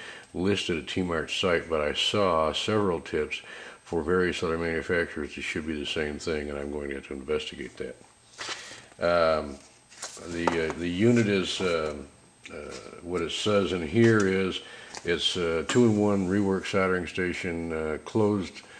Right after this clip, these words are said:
sensor loop, microprocessor, P I D technology. Um, uh, do, do, do, let's see what else I can say. Um,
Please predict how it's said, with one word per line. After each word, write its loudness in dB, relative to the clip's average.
sensor 0
loop, 2
microprocessor, -4
P 0
I 0
D -4
technology. -2
Um, -2
uh, -12
do, -6
do, -8
do, -4
let's -8
see -4
what 2
else -2
I -2
can -4
say. -2
Um, -8